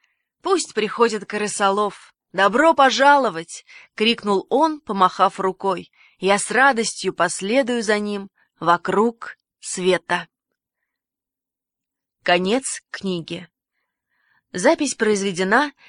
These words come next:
издательско-полиграфическим тифлоинформационным комплексом "Логос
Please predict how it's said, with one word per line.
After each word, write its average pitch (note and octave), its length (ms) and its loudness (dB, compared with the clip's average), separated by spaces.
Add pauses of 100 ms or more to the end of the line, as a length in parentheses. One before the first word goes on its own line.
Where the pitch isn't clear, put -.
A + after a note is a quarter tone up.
(140)
издательско-полиграфическим F#3 1600 -2
тифлоинформационным F3 1300 -4
комплексом B3+ 720 -4 (220)
"Логос A3 500 -2